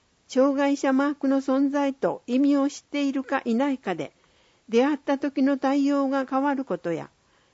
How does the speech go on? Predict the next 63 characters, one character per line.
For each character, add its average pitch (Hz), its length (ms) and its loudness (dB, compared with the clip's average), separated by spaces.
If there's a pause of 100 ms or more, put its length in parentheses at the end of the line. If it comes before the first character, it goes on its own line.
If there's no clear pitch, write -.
(200)
障 269 280 2
害 285 220 2
者 285 160 0
へ 269 180 2
の 262 120 0
偏 269 320 0
見、 190 340 -2
差 220 160 -4
別 285 320 -2
に 277 260 0
よ 269 100 2
っ 269 40 -8
て 160 320 -12 (380)
誰 220 260 0
も 277 140 2
排 254 260 -2
除 294 140 -2
さ 285 180 -4
れ 285 120 -4
る 269 100 -6
こ 277 100 -4
と 277 140 -4
が 277 220 -4
あ 220 60 -4
っ 220 60 -6
て - 220 -8
は 285 140 0
な 277 160 0
ら 277 120 -2
な 277 160 0
い 262 100 -4
こ 202 120 -10
と 180 160 -4
が 165 160 -6 (400)
分 226 180 -2
か 285 100 -4
り 277 120 -2
や 294 140 -2
す - 100 -20
く 277 160 -4
説 262 260 -4
明 285 200 0
さ 285 160 -6
れ 269 120 -4
て 170 200 -8
い 147 160 -6
ま 147 140 -8
す。 - 220 -20 (2250)
障 262 320 0
害 277 220 -2
者 285 160 -2
の 269 140 0
た 254 140 -4
め 240 120 -4
の 226 160 -4
国 202 220 -8
際 277 340 -6
シ 262 160 -4
ン 269 160 0
ボ 262 100 -4
ル 247 140 -4
マ 233 240 -8
ー 156 60 -16